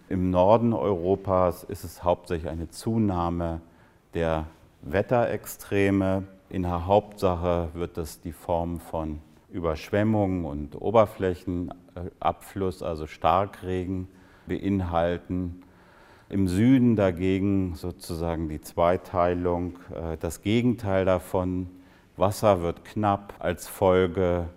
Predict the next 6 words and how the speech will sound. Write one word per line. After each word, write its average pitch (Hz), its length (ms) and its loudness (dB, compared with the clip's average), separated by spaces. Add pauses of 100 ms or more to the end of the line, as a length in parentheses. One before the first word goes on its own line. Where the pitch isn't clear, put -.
wird 82 240 -10
die 87 60 -6
landwirtschaftliche 85 880 -6
Produktion 92 1000 -4 (360)
verlustig 92 840 -6
werden. 85 560 0